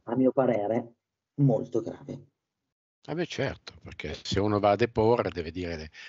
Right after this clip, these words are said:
Speaker 2: le cose
Speaker 1: No,
Speaker 2: come
Speaker 1: no,
Speaker 2: stanno.
Speaker 1: loro non sono andati, no, no, loro non sono andati a deporre, loro hanno accompagnato Sebastiano. Però se io, eh,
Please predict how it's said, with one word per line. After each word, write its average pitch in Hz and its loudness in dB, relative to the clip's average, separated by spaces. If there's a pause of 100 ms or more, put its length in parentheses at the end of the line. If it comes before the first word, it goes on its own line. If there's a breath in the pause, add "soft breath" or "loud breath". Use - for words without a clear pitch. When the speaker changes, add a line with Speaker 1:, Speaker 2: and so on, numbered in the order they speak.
(120)
Speaker 2:
le 95 -4
cose 95 0
Speaker 1:
No, 254 6
Speaker 2:
come 262 8
Speaker 1:
no, 254 6
Speaker 2:
stanno. 233 4
Speaker 1:
loro 214 6
non 185 -4
sono 226 -2
andati, 185 4
no, 190 4
no, 202 2
loro 190 6
non 175 -2
sono 143 2
andati 127 0
a 120 -4
deporre, 120 2
loro 170 4
hanno 151 2
accompagnato 143 2
Sebastiano. 120 -4 (480 soft breath)
Però 170 4
se - -2
io, 226 2
eh, 139 -4